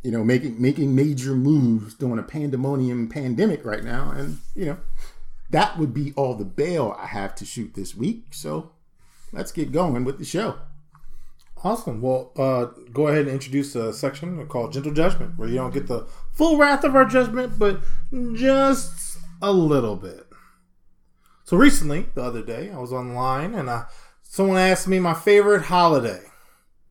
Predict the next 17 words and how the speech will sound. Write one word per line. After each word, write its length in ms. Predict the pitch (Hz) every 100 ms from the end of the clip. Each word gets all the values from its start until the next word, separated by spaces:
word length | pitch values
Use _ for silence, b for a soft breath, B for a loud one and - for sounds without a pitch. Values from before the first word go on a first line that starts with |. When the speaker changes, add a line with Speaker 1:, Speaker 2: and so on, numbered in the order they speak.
| _ _ _ _ _ _ _
Speaker 2:
I 100 | 107
wanted 160 | 107 113
to 60 |
be 80 | 117
funny. 340 | 123 156 135 113 _ _ _ _ -
Speaker 1:
Okay, 240 | - 180 - -
okay. 240 | 110 117 - _
Speaker 2:
So 80 | -
I 40 |
said 200 | 104 113
nap 240 | 117 123 -
day. 220 | 110 107 101 _ _ _ _ _ _ _ _ _ _ - - - - _ _ -
Which 160 | 151
actually 240 | 180 220 185
is 60 |
a 60 | 190
thing. 340 | 202 262 185